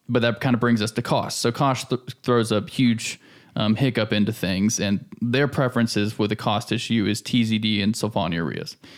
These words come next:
Um, okay, those are the cheapest ones. Um, those are still not great options, right? So, mm, in a lot of instances,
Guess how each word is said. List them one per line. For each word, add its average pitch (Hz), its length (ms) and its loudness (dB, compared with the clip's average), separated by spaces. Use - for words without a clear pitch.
Um, 107 420 2
okay, 139 400 2
those 117 300 2
are 107 100 0
the 120 100 0
cheapest 123 360 0
ones. 113 320 0
Um, 107 460 2
those 113 180 2
are 113 40 0
still 113 240 0
not 107 160 0
great 104 160 0
options, - 420 -6
right? 95 300 -4
So, 101 340 -2
mm, 143 420 2
in 127 160 0
a 127 80 2
lot 196 460 2
of 139 100 2
instances, 107 760 2